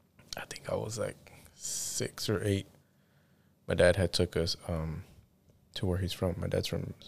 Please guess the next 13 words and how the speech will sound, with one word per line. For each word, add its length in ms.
uh, 220
Nicaragua, 640
Central 360
America. 420
And 80
I 40
was 160
young, 180
and 100
I'll 120
never 320
forget 460
this. 340